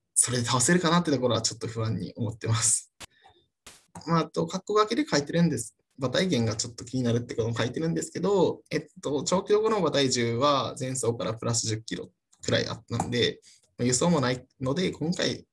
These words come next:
スタミナ切れ、馬体減によるスタミナ切れの心配はないかなとは思ってるんですけど、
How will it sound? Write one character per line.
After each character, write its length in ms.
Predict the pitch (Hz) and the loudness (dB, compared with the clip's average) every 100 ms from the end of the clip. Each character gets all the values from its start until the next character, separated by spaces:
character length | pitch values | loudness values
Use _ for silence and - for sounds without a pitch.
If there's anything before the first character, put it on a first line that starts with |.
| - | -10
ス 80 | - | -2
タ 120 | 175 | 2
ミ 80 | 185 | 2
ナ 120 | 180 | 2
切 120 | 175 | 0
れ、 220 | 180 240 _ _ _ | -4 -6 _ _ _
馬 80 | - | -4
体 200 | 143 175 | -2 0
減 200 | 185 165 | 0 0
に 60 | 165 | 0
よ 80 | 165 | -2
る 40 | |
ス 100 | - | -4
タ 80 | 156 | -4
ミ 80 | 156 | -2
ナ 60 | |
切 140 | 156 160 | 0 0
れ 60 | |
の 100 | 160 | 0
心 260 | 156 160 165 | -2 -2 0
配 180 | 160 180 | 2 2
は 80 | |
な 120 | 156 113 | 2 0
い 60 | |
か 100 | 113 | -2
な 160 | - - | -8 -10
と 140 | - | -10
は 40 | - | -8
思 120 | 113 | -8
っ 60 | 117 | -8
て 80 | - | -4
る 80 | 135 | -2
ん 80 | 135 | 0
で 80 | 135 | -2
す 80 | |
け 100 | - | -2
ど、 180 | 180 190 | 0 0